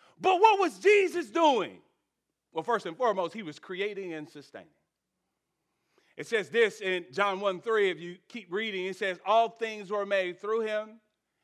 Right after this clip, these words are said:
and without him was not anything made that was made." This verse here is so critical because this verse here takes Jesus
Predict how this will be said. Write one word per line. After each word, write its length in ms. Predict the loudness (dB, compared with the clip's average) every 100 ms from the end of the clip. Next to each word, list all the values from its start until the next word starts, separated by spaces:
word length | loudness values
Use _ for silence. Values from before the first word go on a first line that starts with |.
| _ -8
and 160 | -4
without 420 | -6 -2 0 0
him 220 | -4 -8 -6
was 180 | -8
not 220 | -4 -4 -4
anything 480 | -8 -8 -8 -8
made 380 | -4 -4 -4 -6
that 160 | -8 -8
was 180 | -14 -12
made." 400 | -10 -12 -14 -12
This 200 | -12 -12
verse 300 | -12 -12 -14
here 240 | -16 -14
is 120 | -14
so 120 | -16
critical 460 | -18 -20 -20 _ _ _ _ _ _ _ _ -12
because 260 | -10 -10 -12
this 260 | -12 -10
verse 280 | -4 -4 -4
here 180 | -10 -12
takes 300 | -10 -14 -14
Jesus 400 | -18 -18 -18